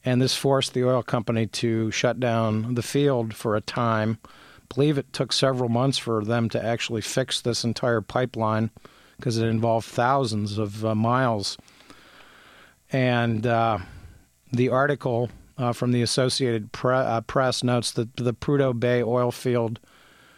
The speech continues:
operated by B P accounts for about eight percent of domestic output. So, um, yes, the United States continues to need oil, but, uh, there need to be some unanswered questions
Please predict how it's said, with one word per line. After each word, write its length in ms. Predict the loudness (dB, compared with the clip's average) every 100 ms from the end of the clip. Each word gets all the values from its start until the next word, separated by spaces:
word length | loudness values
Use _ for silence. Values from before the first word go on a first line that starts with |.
| -20 -20 _ _ _ 0
operated 580 | 4 4 4 0 2 2
by 160 | 2 2
B 220 | 2 0
P 240 | 2 2
accounts 400 | 2 0 0 0
for 140 | 0 -2
about 240 | 0 -2 -2
eight 280 | -2 -2 -2 -4
percent 600 | 0 0 0 0 0 -2
of 120 | -2
domestic 520 | 2 2 2 -2 -4
output. 500 | 0 0 2 0 -2 -4 _ _ _ _ _ _ _
So, 540 | -12 0 2 4 2 2
um, 240 | 0 -2 -6 _ _ _ _ _ _ -20 _ -20 _ 0
yes, 320 | 4 4 0
the 120 | 0
United 320 | 2 2 2
States 360 | 0 0 0 0
continues 540 | -2 0 2 2 2
to 120 | 0
need 280 | 2 2 0 0
oil, 440 | 0 2 2 0 -4 _ _ -20 -20 -20 -20 -20 -20 -10 -2
but, 400 | 2 2 0 0
uh, 340 | 2 2 -2 -8 -16 -12 -12 -8
there 220 | 0 2 4
need 300 | 4 2 0
to 80 |
be 180 | 0 0
some 260 | 0 0 0
unanswered 640 | 2 2 2 0 -2 -4
questions 800 | 0 0 0 0 -2 0 -2